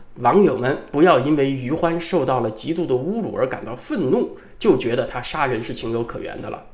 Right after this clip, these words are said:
基于他的这条微博啊，我想提出的问题是，假如常识和法律发生了冲突，请问您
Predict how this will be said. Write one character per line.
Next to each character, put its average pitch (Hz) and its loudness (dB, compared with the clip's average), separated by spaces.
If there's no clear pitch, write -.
基 220 2
于 185 4
他 190 2
的 165 2
这 156 2
条 131 2
微 160 4
博 113 -2
啊， 110 -2
我 135 0
想 131 -4
提 - -12
出 113 -10
的 120 -4
问 110 -4
题 - -12
是， - -12
假 135 8
如 185 6
常 185 8
识 214 -2
和 170 4
法 - -2
律 139 0
发 120 -2
生 123 -6
了 110 -8
冲 165 -2
突， - -12
请 - 2
问 143 0
您 127 2